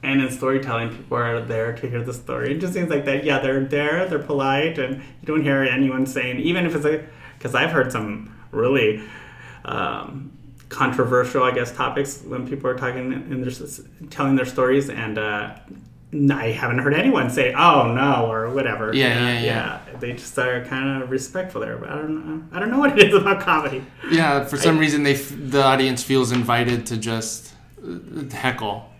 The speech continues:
Speaker 2: and say
Speaker 1: Yeah.
Speaker 2: whatever the fuck they want.
Speaker 1: I don't get, I don't know where that co-, I have no idea where that
Speaker 2: Yeah,
Speaker 1: comes
Speaker 2: I
Speaker 1: from,
Speaker 2: wonder
Speaker 1: but
Speaker 2: what
Speaker 1: it's a part of it. And,
Speaker 2: Yeah.
Speaker 1: uh,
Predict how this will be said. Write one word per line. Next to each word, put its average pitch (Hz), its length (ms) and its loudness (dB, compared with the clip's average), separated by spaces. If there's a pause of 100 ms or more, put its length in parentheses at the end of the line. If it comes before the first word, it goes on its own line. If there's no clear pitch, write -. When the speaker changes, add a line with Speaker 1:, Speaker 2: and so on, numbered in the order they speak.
(240)
Speaker 2:
and 113 140 -2
say 117 140 -2
Speaker 1:
Yeah. 117 60 0
Speaker 2:
whatever 113 200 0
the 107 60 -8
fuck 110 220 -10
they 104 100 -6
want. 101 300 -10
Speaker 1:
I 143 100 -8
don't 139 340 0
get, 139 220 2
I 165 80 2
don't 202 100 2
know 190 120 4
where 170 100 6
that 143 180 4
co-, 165 60 0
I 139 60 0
have 135 180 -2
no 143 100 6
idea 170 220 6
where 165 120 6
that 165 100 6
Speaker 2:
Yeah, 196 60 4
Speaker 1:
comes 165 140 4
Speaker 2:
I 139 60 2
Speaker 1:
from, 151 180 4
Speaker 2:
wonder 180 80 10
Speaker 1:
but 170 180 8 (300)
Speaker 2:
what 143 80 2
Speaker 1:
it's 143 200 2
a 151 60 6
part 139 300 4
of 117 80 -2
it. 143 200 0
And, 143 240 2
Speaker 2:
Yeah. 139 220 8
Speaker 1:
uh, 110 120 -4